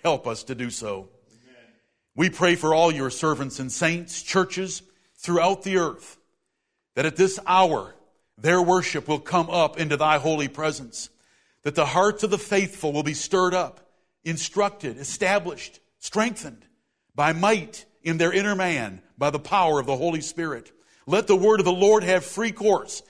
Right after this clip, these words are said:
Speaker 1: and be glorified in many places.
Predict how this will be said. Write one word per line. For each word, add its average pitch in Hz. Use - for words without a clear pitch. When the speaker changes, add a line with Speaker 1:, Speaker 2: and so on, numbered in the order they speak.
Speaker 1:
and 170
be 180
glorified 156
in 160
many 180
places. 175